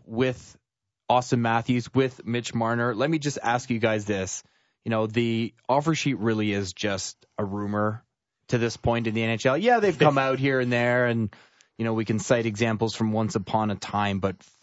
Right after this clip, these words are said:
Speaker 1: for the most part, it's not something other G Ms use to, you know, try and improve their team. We hear these whispers like, "Oh, this, you know, things could change." Do you think there's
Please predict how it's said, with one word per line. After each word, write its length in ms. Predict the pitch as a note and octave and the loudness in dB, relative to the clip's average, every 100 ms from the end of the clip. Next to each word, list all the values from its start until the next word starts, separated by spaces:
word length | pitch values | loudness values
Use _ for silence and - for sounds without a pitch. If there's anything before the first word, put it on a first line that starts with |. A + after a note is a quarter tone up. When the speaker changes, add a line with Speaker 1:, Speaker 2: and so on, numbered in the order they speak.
| _ | _
Speaker 1:
for 200 | F#3+ G#3 | 0 0
the 100 | E3+ | 0
most 400 | A2+ G#2 B2 - | 0 0 0 0
part, 200 | A#2+ A#2 | 0 0
it's 140 | G2+ | -2
not 300 | G#2+ G#2 G#2+ | -2 0 -2
something 540 | - A#2 A2 A2+ A2 G2+ - | -2 -2 0 -2 -2 -2 -2
other 200 | A2 A2 | 0 -2
G 360 | G2 G#2 G#2+ | -2 -2 0
Ms 180 | G#2 F#2+ | -2 -4
use 540 | F#2 G#2+ G#2+ G#2+ G#2 - - _ _ _ | -2 -2 0 -2 -4 -8 -18 _ _ _
to, 440 | - G#2+ G2+ G2 F#2 - _ _ | -4 0 0 0 -4 -12 _ _
you 120 | A2 | -8
know, 220 | F#2 F#2+ G2 | -6 -6 -6
try 260 | - G#2+ | -2 0
and 100 | A2 | 0
improve 400 | G#2 F2+ A#2+ A2+ | -2 -2 0 0
their 140 | G#2 G2+ | 0 -2
team. 460 | - G2+ A2 C3+ - - _ _ _ _ _ _ - | -2 -2 -2 -4 -6 -16 _ _ _ _ _ _ 0
We 140 | E3+ | 2
hear 200 | E3+ G#3 | 4 2
these 220 | G#3 G3+ | 2 0
whispers 640 | D#3+ G3+ - - D3+ D3+ C#3+ | 2 2 2 2 4 2 2
like, 200 | C#3+ C3+ | 4 6
"Oh, 200 | C#3 F3 | 6 6
this, 260 | E3 F3+ - | 6 4 2
you 80 | C#3+ | 0
know, 120 | C3 | 2
things 280 | - D#3+ D#3 | 4 4 4
could 180 | D#3+ C#3+ | 2 4
change." 340 | F3+ C#3+ A#2+ | 2 2 0
Do 40 | E3+ | 0
you 40 | |
think 160 | F3 D#3+ | 0 2
there's 180 | D3+ | 0